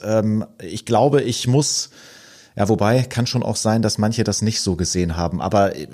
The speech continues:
den Leuten kann ich auf jeden Fall empfehlen, schaut euch da allein nur noch mal die Highlights an, weil da waren so viele wirklich sehr spektakuläre Bälle mit dabei.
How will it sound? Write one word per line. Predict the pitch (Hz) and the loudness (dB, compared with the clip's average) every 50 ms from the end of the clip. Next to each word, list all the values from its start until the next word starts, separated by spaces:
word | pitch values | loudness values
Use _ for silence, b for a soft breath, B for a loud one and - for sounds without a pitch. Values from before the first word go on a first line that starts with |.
| 90 76 - 127 - | -12 -12 -14 -8 -2
den | - 113 123 143 | 0 2 4 4
Leuten | 127 127 135 135 135 113 | 4 4 4 4 2 0
kann | 110 113 113 | 0 0 0
ich | 117 107 | 0 0
auf | 110 98 92 | 0 0 2
jeden | 98 120 143 143 | 2 2 2 2
Fall | 117 - 120 113 104 | 0 2 2 2 2
empfehlen, | - 107 95 - - 104 104 101 101 | 2 -2 -2 0 2 2 2 2 2
schaut | - 113 117 123 | 2 2 2 2
euch | - 98 101 - | 2 0 0 2
da | - 104 110 117 | 2 2 2 2
allein | - 87 98 101 107 117 | 0 0 0 2 2 2
nur | 113 107 | 2 2
noch | 107 101 | 2 2
mal | 101 101 98 | 0 0 0
die | 92 95 | 0 0
Highlights | 82 95 98 101 87 82 82 - | 0 2 2 2 2 0 -2 -4
an, | - 80 85 87 82 | -4 -6 -4 -4 -2
weil | 90 95 | -2 0
da | 95 98 90 | 0 0 0
waren | 98 101 104 104 104 | 0 0 0 0 0
so | 90 82 85 98 123 143 170 175 | -2 -2 -2 2 2 4 2 2
viele | 160 - - - - - 143 156 151 131 117 95 87 | 0 -4 -8 -6 -4 -2 0 2 2 2 2 2 2
wirklich | 117 120 - - 107 - - | 0 -2 0 -2 -6 -4 -6
sehr | - 127 - - 127 135 135 | -6 -4 -2 0 2 2 2
spektakuläre | 131 - - - 135 127 131 131 127 110 107 - - 117 113 110 110 110 107 | 0 -2 -2 -2 -2 -2 0 0 0 0 0 0 2 2 4 4 2 2 0
Bälle | 101 - 104 107 110 107 | 0 0 0 0 2 2
mit | 104 104 - - | 0 -2 -2 -2
dabei. | 98 90 - 107 117 127 135 135 | -2 0 2 2 2 4 2 0